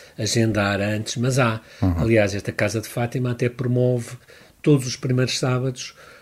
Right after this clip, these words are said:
Speaker 1: promove o, o, uma, um momento de oração lindíssimo, que, com missa, terço, adoração ao Santíssimo e com padres a confessar,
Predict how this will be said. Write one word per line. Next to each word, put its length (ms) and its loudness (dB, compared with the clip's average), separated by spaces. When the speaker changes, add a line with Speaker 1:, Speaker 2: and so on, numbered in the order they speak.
Speaker 1:
promove 500 0
o, 60 0
o, 880 -4
uma, 320 0
um 80 -4
momento 460 2
de 80 0
oração 680 2
lindíssimo, 880 0
que, 180 -2
com 180 -6
missa, 480 0
terço, 580 2
adoração 420 0
ao 60 0
Santíssimo 880 -6
e 240 -4
com 220 -4
padres 400 -2
a 40 -4
confessar, 560 -4